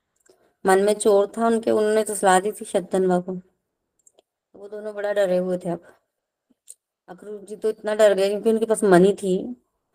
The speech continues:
कि कोई भी मेरे पास आया और मणि देखेगा तो मैं तो फंस जाऊंगा। तो वो काशी चले गए।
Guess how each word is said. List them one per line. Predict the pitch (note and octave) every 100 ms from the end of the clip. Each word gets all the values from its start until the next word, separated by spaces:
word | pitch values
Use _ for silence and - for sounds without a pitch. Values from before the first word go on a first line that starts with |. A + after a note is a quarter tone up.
| _ _ _
कि | G#3+
कोई | G#3 G3 G3+
भी | G#3
मेरे | A3 G#3
पास | G#3 G#3 G#3
आया | F#3 F#3
और | G#3 G#3+
मणि | G3 G3
देखेगा | G3 F#3+ G#3+ G#3 G3
तो | - G#3 - _ _ _ _ - _ _ _ _ _ _ _ _ _ _ _ _ _ _ -
मैं | F#3
तो | F#3
फंस | G3 G3
जाऊंगा। | G#3+ A3+ A3 G#3+
तो | G#3
वो | G#3+
काशी | A3 G3+ F#3+ G#3+
चले | G3 F3
गए। | E3